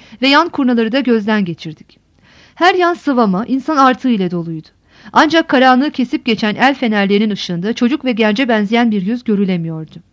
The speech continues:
Yeniden soyunma alanına döndük. Görevlilerden birisinin dikkatini kapıları da asma kilit takılı bir iki soyunma peykesi çekti.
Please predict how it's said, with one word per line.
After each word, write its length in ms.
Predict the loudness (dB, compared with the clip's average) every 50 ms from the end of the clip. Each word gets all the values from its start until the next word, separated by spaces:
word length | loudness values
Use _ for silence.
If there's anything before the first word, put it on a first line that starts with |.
| _ _ _ _ _ _ _ _ _ _ _ _ _ _ _ _ _ _ _ _ _ _ _ _ _ _ _ _ _ -20 _ _ _ -2
Yeniden 340 | 0 0 2 4 2 2 2
soyunma 380 | 2 2 2 2 4 4 2
alanına 320 | 2 2 2 0 0 -2 -4
döndük. 340 | -4 -6 -8 -8 -12 -16 _ _ _ _ _ -20 -12 -4 0
Görevlilerden 680 | 2 4 4 4 4 6 6 6 6 6 4 4 4
birisinin 380 | 4 0 0 0 0 0 0 0
dikkatini 460 | -2 -2 -6 -8 -6 -4 -6 -6 -4
kapıları 440 | -2 -2 -2 0 0 0 0 2 2
da 80 | 2
asma 280 | 2 2 2 0 -4 -4
kilit 280 | -2 -2 -2 -2 -2 -2
takılı 300 | -4 -4 -2 -4 -2 0
bir 80 | -2
iki 180 | -2 -2 -4 -4
soyunma 320 | -2 0 0 2 2 2
peykesi 440 | 2 0 -2 -2 -2 -6 -8 -8 -12
çekti. 420 | -10 -10 -12 -12 _ _ -20 -20